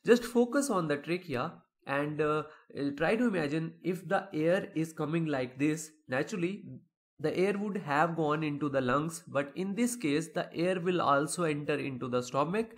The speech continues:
and will cause what is called as the abdominal distension. So the abdominal distension,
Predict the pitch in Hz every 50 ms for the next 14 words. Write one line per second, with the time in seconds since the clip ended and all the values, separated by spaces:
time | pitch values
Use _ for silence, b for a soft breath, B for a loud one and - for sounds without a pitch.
0 | B B B B - 117 131 135 127 139 160 160 156 - 139 123 120 123 147 147
1 | - - _ - - 156 - 196 185 - - 139 120 113 110 110 110 113 123 120
2 | B B B _ - 127 123 120 120 123 117 113 117 117 117 113 123 135 131 -
3 | 127 127 127 - 151 151 160 - - 107 107 104 B B B B B B B -
4 | - 214 202 180 202 240 240 B B B B - 131 151 - - - 143 143 151
5 | 147 151 147 165 175 175 190 196 196 170 156 196 196 196 - 196 190 185 190 -
6 | - 202 196 196 196 190 196